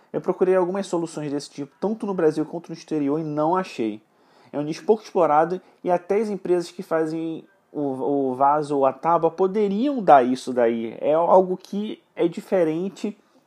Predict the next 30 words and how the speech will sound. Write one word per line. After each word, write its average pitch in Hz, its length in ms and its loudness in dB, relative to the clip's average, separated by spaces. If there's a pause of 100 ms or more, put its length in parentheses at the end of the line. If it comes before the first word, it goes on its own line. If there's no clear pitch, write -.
(280)
e 180 200 -6
dá 165 240 -2
um 196 140 -4
valor 170 220 2
agregado 127 520 2
ao 120 60 0
produto 120 460 -4
deles, 113 220 -4
apesar 127 300 0
de 127 80 -12
ser 120 300 -2
uma 113 220 -6
commodity, 131 640 -2
algo 113 220 0
que - 140 -12
todo 147 260 -2
mundo 120 380 -10 (200)
tem 127 360 -2
e 117 60 -8
todo 120 240 -8
mundo 113 320 -10
tem 127 120 -6
que - 100 -14
ter, 156 360 -4 (760)
é 202 440 -4 (480)
um 214 260 -6
diferencial 233 920 -2
isso 135 200 -14
daí, 147 300 -4
né? 120 160 -8